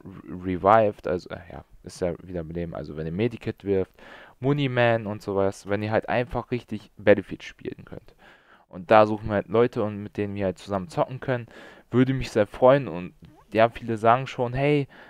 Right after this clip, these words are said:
was ist denn los? Wir brauchen wieder neue Member" und so. Und ja, ihr wolltet auch gerne eine Clan, Leute. Jetzt ist wirklich die Zeit gekommen.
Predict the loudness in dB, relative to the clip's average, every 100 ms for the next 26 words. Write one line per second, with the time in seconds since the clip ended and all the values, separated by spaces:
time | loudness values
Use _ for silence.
0 | _ -4 -4 -4 -2 -2 -4 -8 -8 -4
1 | -2 -2 -4 -6 -4 -4 -2 -4 -2 -4
2 | -6 -8 -8 -8 -8 -10 -8 -4 -2 -2
3 | 2 6 6 4 2 0 -2 -2 -2 -2
4 | -8 -6 -2 -2 -2 -6 -2 -2 -2 -8
5 | -6 -6 -10 -14 -10 -2 -2 -2 -10 -8
6 | -8